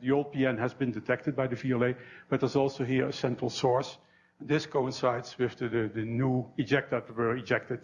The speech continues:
uh, during the V L T P. And here in the inset, you see a blow up of, of this region here.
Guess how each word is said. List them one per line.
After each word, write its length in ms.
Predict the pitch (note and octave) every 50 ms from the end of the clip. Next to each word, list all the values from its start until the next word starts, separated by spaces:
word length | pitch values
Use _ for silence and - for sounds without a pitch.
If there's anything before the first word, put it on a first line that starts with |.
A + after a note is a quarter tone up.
| -
uh, 200 | E3 C#3+ A#2 A2+
during 260 | A2 A2 A2 G#2 G#2 A2
the 80 | G#2+
V 140 | G2 A2 G#2+
L 80 | G#2 -
T 100 | - -
P. 260 | - - G#2 G2 G#2+ - _ _ _ - - - - -
And 80 | A2+
here 140 | B2+ C#3+ C#3
in 60 | C3
the 120 | C3+ D#3 E3
inset, 400 | D3+ D3+ - - C#3+ B2+ - C#3
you 80 | C3
see 160 | - - B2+
a 60 | B2 A2
blow 300 | A#2 A#2 A2+ A2+ A2+ A2
up 160 | A2 - -
of, 160 | A2 - -
of 140 | C3 A2+ -
this 220 | - B2 A2+ - -
region 320 | A2 A2+ G#2 G#2 A2 G2
here. 300 | G2+ A2+ A2 G#2 A2